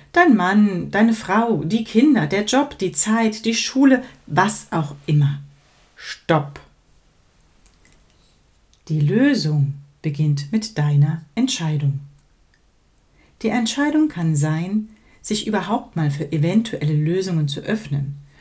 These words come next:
Noch nicht für die finale Lösung unbedingt deines Problems, doch sich überhaupt mal für Lösungsideen zu öffnen, sich darauf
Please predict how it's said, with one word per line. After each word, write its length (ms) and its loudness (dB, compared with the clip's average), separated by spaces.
Noch 220 -2
nicht 240 4
für 120 -2
die 220 -2
finale 480 2
Lösung 400 2
unbedingt 420 4
deines 280 2
Problems, 560 2
doch 200 -4
sich 160 -8
überhaupt 460 -2
mal 120 0
für 140 -2
Lösungsideen 720 2
zu 140 -4
öffnen, 480 -6
sich 200 -6
darauf 300 -2